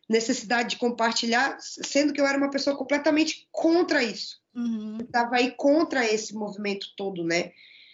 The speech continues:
Speaker 1: E hoje em dia me vejo completamente presa, não consigo falar com naturalidade, assim, às vezes como vejo colegas blogueiras, né,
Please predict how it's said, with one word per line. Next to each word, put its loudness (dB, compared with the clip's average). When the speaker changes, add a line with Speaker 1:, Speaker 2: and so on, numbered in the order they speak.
Speaker 1:
E 6
hoje 6
em 4
dia 4
me 6
vejo 4
completamente 4
presa, 0
não 4
consigo 2
falar 0
com -6
naturalidade, 0
assim, -8
às 2
vezes 0
como 0
vejo 0
colegas 2
blogueiras, 0
né, -2